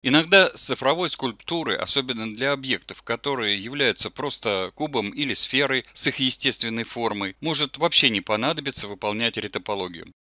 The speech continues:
Сниму выбор и давайте посмотрим на неё. Нажимаю несколько раз клавишу Page Down и при этом медленно начинаю спускаться по уровням подразделения этого объекта.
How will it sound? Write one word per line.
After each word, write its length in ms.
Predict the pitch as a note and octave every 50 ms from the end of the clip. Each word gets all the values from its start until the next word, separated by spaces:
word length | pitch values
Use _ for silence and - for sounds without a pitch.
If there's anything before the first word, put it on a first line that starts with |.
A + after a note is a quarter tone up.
| _ _ _ _ _ -
Сниму 400 | - - - F#3 F#3 E3+ D3 A#2
выбор 320 | G#2 C#3+ F3 D#3+ E3 D#3 C#3
и 100 | A2 A#2+
давайте 400 | A#2 A#2 A#2+ C3+ C#3+ C#3 - A#2+
посмотрим 580 | - C3 B2 - A#2+ A2 G2 F#2 - F#2 F#2
на 60 | F#2
неё. 400 | F2+ F#2+ G2 G2 F#2 F2 D#2+ - - _ _ _ _
Нажимаю 440 | - B2 C3 B2+ E3+ F3+ E3+ C#3 A2+
несколько 420 | A2+ A2+ - - A2+ G2+ - A#2+
раз 220 | A#2 A2+ G2 - -
клавишу 500 | - - B2+ B2+ A2+ F#2 F2 - - F#2+ -
Page 280 | - A2 G#2 F2 F2+ F#2
Down 340 | B2 C#3 D3+ C#3+ C#3 C3+ - -
и 320 | - C#3+ C#3+ C#3+ C3+ A#2+ A2+ -
при 140 | - A#2+ D3
этом 240 | E3+ D3 D3 C3 B2
медленно 540 | A#2+ B2 D3 D#3+ D3 C#3 C3 A#2+ A#2 A2+
начинаю 500 | A2 G#2+ G2+ - - - A#2 C3 C#3 C3
спускаться 600 | - - - G#2+ - - - C#3 C#3+ - - A2+
по 240 | - _ - A#2 G#2 -
уровням 460 | - A#2 C3+ C#3+ C3 A#2+ A#2+ G#2+ F2+ -
подразделения 960 | - G#2 G#2 G#2+ G#2+ G2 G2 G2 G#2+ G2+ G2 A2 C3+ C#3+ C3+ A#2 F#2+ D#2
этого 280 | D#2+ - - G#2 G#2 G#2
объекта. 480 | G2+ F#2+ F#2+ F2+ E2 - _ - -